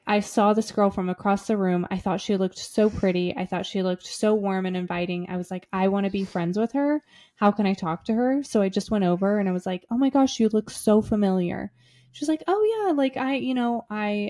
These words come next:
I'm from D C, I'm blah, blah, blah." Like, it just, it's an easy in, um, and we just hit it off. And some people you hit it off with and some people you don't. And I just,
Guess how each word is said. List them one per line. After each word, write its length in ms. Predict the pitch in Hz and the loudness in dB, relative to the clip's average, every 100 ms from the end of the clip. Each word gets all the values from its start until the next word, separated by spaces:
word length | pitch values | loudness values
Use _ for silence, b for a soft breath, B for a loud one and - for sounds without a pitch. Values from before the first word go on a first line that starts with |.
| - | -6
I'm 160 | 196 | -6
from 240 | 196 190 185 | -4 -4 -2
D 140 | 190 | -4
C, 400 | 196 330 311 294 | -4 0 2 2
I'm 160 | 214 185 | 0 -4
blah, 100 | 175 | -4
blah, 120 | 175 | -4
blah." 260 | 233 277 262 | 0 0 0
Like, 260 | 196 185 | 0 -2
it 100 | 208 | -4
just, 320 | 220 208 - _ _ - | -6 -10 -14 _ _ -10
it's 180 | 214 | -8
an 180 | 214 196 - | -6 -8 -6
easy 680 | 240 247 233 240 233 226 - _ _ _ _ _ _ _ | -2 -2 -2 -6 -6 -6 -8 _ _ _ _ _ _ _
in, 520 | 214 202 220 311 381 339 _ _ _ _ | 2 4 2 -2 -4 -10 _ _ _ _
um, 340 | 196 180 175 | -6 -4 -4
and 280 | 180 185 196 | -4 -6 -4
we 100 | 208 | -2
just 180 | 202 - | -2 -4
hit 160 | 208 233 | -4 0
it 80 | |
off. 240 | 302 208 - | 0 0 -4
And 120 | 233 | -4
some 160 | 320 339 | -2 0
people 320 | 359 349 330 | 2 2 2
you 300 | 294 285 269 | 2 0 -2
hit 160 | 226 | -2
it 100 | 294 | -2
off 200 | 285 285 | -2 -2
with 160 | 339 339 | -2 -2
and 100 | 302 | -2
some 140 | 330 | 0
people 280 | 330 330 311 | 0 0 0
you 140 | 269 247 | 0 0
don't. 320 | 294 233 - | 0 0 -4
And 100 | 208 | -4
I 140 | 214 | -4
just, 360 | 220 - - | -6 -8 -12